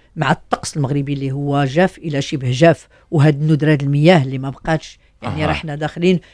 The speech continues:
Speaker 1: في، في إجهاد مائي خطير جدًا.
Speaker 2: نبيلة
Speaker 1: وهاد
Speaker 2: منيب،
Speaker 1: المشكلة
Speaker 2: لو
Speaker 1: عاوتاني.
Speaker 2: كنتي انت في هاد السنة، انت هي رئيسة الحكومة، انت هي عزيز أخ النوج، شنو كنتي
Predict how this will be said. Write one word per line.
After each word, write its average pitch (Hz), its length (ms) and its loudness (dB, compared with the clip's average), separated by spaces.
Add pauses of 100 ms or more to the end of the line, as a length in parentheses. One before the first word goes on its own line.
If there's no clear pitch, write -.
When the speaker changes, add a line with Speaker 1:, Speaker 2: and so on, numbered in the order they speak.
(160)
Speaker 1:
في، - 240 -14
في - 200 -18
إجهاد 151 440 4
مائي 160 460 2 (300)
خطير 175 520 6 (120)
جدًا. 139 460 -2
Speaker 2:
نبيلة 220 320 4
Speaker 1:
وهاد 220 80 6
Speaker 2:
منيب، 220 180 4
Speaker 1:
المشكلة 196 220 2
Speaker 2:
لو 214 60 10
Speaker 1:
عاوتاني. 185 300 0
Speaker 2:
كنتي 147 200 -4
انت 131 200 -4
في 131 140 -4
هاد 147 60 4
السنة، 170 420 -4
انت 202 160 -6
هي 151 200 -4
رئيسة 135 500 -6
الحكومة، 85 520 -12
انت 87 180 -10
هي 131 260 -2
عزيز 127 360 0
أخ 98 200 -10
النوج، 78 320 -12 (1000)
شنو 220 360 0
كنتي 175 720 -4